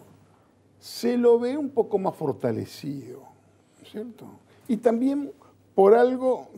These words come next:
que dijiste vos en tu monólogo inicial.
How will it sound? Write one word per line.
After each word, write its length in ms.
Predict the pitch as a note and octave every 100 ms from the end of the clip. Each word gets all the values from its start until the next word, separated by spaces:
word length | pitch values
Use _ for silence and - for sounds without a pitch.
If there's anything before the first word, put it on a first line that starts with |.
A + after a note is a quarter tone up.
| -
que 120 | D#3+
dijiste 440 | D3+ C#3+ G#3 F3
vos 300 | E3+ G#3 - C#3
en 340 | A#2 A#2 -
tu 160 | C3+ B2
monólogo 1160 | A#2+ A#2 B2 D3+ E3 D3 A#2+ A#2+ A2+ A2 G2+ C3
inicial. 720 | B2+ A#2+ - G3+ F#3+ A#2